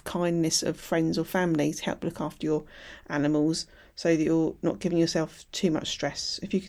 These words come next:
not looking after yourself, then it can be hard to care for others. Older pets on, may have trouble grooming themselves the way that they once did. So because of this, you should give consideration to keeping your pet extra clean in their older years or, or just basically clean.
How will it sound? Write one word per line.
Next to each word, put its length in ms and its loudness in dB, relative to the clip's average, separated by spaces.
not 80 -4
looking 220 0
after 240 -2
yourself, 380 0
then 140 0
it 60 -8
can 140 0
be 60 0
hard 300 -4
to 100 -8
care 360 -2
for 140 -6
others. 400 -4
Older 300 4
pets 420 -4
on, 300 4
may 240 6
have 220 0
trouble 300 -2
grooming 400 8
themselves 480 2
the 100 -2
way 160 2
that 80 2
they 80 2
once 240 0
did. 280 0
So 300 2
because 300 2
of 80 -4
this, 240 2
you 60 -2
should 200 0
give 260 0
consideration 800 2
to 100 -8
keeping 320 -4
your 120 0
pet 260 -2
extra 340 -10
clean 300 4
in 80 4
their 140 2
older 220 4
years 280 4
or, 140 2
or 120 -2
just 160 -10
basically 380 -2
clean. 340 2